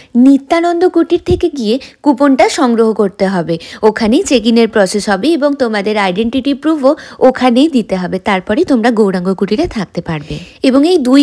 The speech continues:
কুটিরে থাকার জন্য স্ক্রিনে দেওয়া নাম্বারে তোমরা ফোনও করে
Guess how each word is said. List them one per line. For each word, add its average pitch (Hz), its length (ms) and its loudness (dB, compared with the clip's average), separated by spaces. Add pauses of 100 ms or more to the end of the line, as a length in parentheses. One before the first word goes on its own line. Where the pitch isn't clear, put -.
(100)
কুটিরে 311 360 4
থাকার 247 440 0
জন্য 277 180 2 (120)
স্ক্রিনে 214 420 -2
দেওয়া 208 240 -4
নাম্বারে 170 360 -6
তোমরা 190 200 -4
ফোনও 202 360 -4
করে 202 220 -2